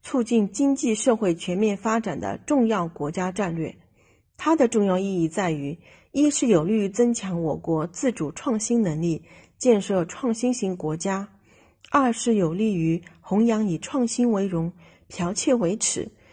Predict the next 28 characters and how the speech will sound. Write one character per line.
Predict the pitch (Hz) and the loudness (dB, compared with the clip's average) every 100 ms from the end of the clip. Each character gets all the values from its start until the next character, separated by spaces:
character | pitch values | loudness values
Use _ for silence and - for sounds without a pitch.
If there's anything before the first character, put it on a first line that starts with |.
| _ | _
以 | - 190 | -6 -4
诚 | 185 202 262 | -2 -4 -2
实 | - 233 | -2 -2
守 | 185 147 | 0 -2
信 | - 226 | 0 0
为 | 175 180 | 2 0
荣、 | 170 160 - - _ _ | 0 -4 -8 -20 _ _
假 | 208 165 | -2 0
冒 | 220 226 | 0 -2
欺 | 214 - - | -2 -2 -2
骗 | - 247 190 | 0 0 0
为 | 160 | -4
耻 | - - | -6 -8
的 | 156 | -8
道 | - 269 190 | -4 -4 -4
德 | 156 165 | -4 -6
观 | 233 226 | -2 0
念， | 247 220 160 - - - _ _ _ | 0 0 -2 -12 -20 -20 _ _ _
营 | 170 175 | -2 0
造 | 220 190 165 202 - | 0 0 -2 -6 2
尊 | 330 320 | 4 6
重 | 320 175 | 4 0
知 | 170 220 | -2 -4
识、 | 226 - 151 - _ _ | -4 -4 -6 -10 _ _
崇 | - 180 208 | -8 -4 -2
尚 | 285 202 | -2 -2
创 | 180 277 180 | -4 -4 -4
新、 | - 233 233 | 0 0 0